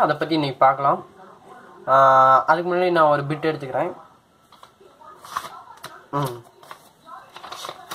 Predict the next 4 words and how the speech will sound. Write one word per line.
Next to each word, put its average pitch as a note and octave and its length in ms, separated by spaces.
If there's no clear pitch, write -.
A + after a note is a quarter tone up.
இதுல F3 240
தான் F3+ 160
எழுதி E3 200
வச்சிருக்கிறேன். C#3+ 460